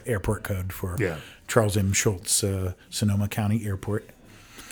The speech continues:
Speaker 2: Let's, um, let's, let's walk it back a little bit. You know,
Speaker 1: Yeah.
Speaker 2: you brought up the question about, uh, you know, Oskar Blues and shutting him off,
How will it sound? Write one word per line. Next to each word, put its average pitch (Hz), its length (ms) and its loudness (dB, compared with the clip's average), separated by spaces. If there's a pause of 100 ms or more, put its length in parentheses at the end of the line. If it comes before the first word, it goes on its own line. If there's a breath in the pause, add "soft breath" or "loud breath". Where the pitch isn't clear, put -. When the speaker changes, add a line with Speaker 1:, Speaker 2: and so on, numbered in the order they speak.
(540 loud breath)
Speaker 2:
Let's, 185 340 8
um, 156 440 4
let's, 220 140 2
let's 269 240 2
walk 202 200 4
it 165 60 8
back 113 240 4
a 120 40 2
little 104 140 2
bit. 113 260 0
You 156 60 8
know, 131 80 6
Speaker 1:
Yeah. 277 180 6
Speaker 2:
you 147 120 8
brought 180 200 6
up 175 80 2
the - 60 2
question 135 360 4
about, 107 400 4
uh, 101 160 4
you 127 120 0
know, 110 100 0
Oskar 117 340 0
Blues 95 320 0
and 101 100 4
shutting 117 300 4
him 104 100 2
off, 101 420 0